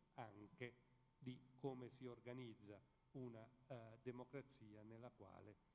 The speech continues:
il popolo sceglie direttamente il Presidente della Repubblica, l'arbitro e in qualche modo, in un sistema di semipresidenzialismo, anche in parte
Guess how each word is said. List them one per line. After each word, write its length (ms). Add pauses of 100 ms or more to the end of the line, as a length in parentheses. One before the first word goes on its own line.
(140)
il 140
popolo 500
sceglie 440
direttamente 920 (280)
il 120
Presidente 640
della 160
Repubblica, 840
l'arbitro 920
e 80
in 100
qualche 320
modo, 420 (280)
in 120
un 120
sistema 560
di 120
semipresidenzialismo, 1400 (440)
anche 480
in 220
parte 500